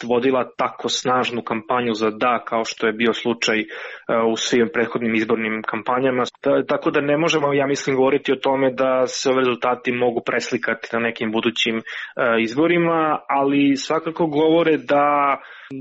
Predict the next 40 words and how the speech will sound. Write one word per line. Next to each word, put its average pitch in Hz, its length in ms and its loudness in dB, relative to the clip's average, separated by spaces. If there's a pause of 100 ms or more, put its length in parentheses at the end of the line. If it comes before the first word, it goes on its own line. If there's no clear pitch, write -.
da 139 80 2
možda, 135 480 0
e, 127 40 0 (840)
ta 139 180 -2
jedna 131 280 0
snaga 131 500 -2
vlasti 127 580 0
koja - 160 -2
je 123 60 4
ona 123 80 0
ranije 120 340 0
pokazivala, 120 720 2 (560)
pogotovo 120 500 2
koju 120 120 2
je 117 60 0
pokazala 117 600 0
pre, 117 120 0 (260)
pre, 120 160 0
pre, - 100 -2 (360)
pre 117 120 0
dve 113 160 0
godine 117 320 2
na 113 220 0
parlamentarnim 117 360 -2
izborima, 135 420 0 (300)
više 131 280 0
nije 131 300 2
tako, 120 480 2
više 120 220 -2
nije 127 140 0
tako 123 220 -2
jaka 131 340 0
i 180 100 0
to 190 160 2
može 180 300 2
do 165 100 2
neku 165 260 0
ruku 156 280 2
ohrabri, 131 420 0
e, 117 60 -2